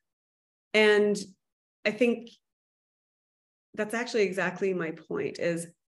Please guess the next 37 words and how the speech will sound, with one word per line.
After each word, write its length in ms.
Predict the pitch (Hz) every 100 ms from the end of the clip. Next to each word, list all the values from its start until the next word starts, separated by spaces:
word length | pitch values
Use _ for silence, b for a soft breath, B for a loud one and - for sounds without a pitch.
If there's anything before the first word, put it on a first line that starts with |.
| _ -
some 280 | - 262
people 260 | 285 285 262
will 100 | 226
see 160 | 226 220
themselves 380 | 214 208 196
in 140 | 190 175
me 300 | 175 277 381 - _ _ _ _ _ _
and 200 | 202 -
other 180 | 220 262
people, 560 | 247 220 208 196 - - _ _ _ -
they 200 | 185 196
won't 240 | 190 208
at 100 | 190
all. 460 | - 175 247 349 -
And 160 | 202 202
they'll 160 | 190
just 220 | 190 185 185
say, 320 | 190 180 -
"Oh, 80 | 240
wow, 560 | 208 214 190 - 196 - _
I 120 | 190
did 160 | 233 247
not 200 | 202 196
know 140 | 175
people 280 | 175 175 190
live 200 | 202 240
like 220 | 190 -
that." 260 | - 98 - -
I've 100 | 208
had 160 | 254
that 140 | 262 220
<laughs> 60 |
reaction 420 | 214 220 - 226
so 160 | 214 226
many 160 | 233 233
times 360 | 226 214 196
recently. 560 | 185 185 170 160 196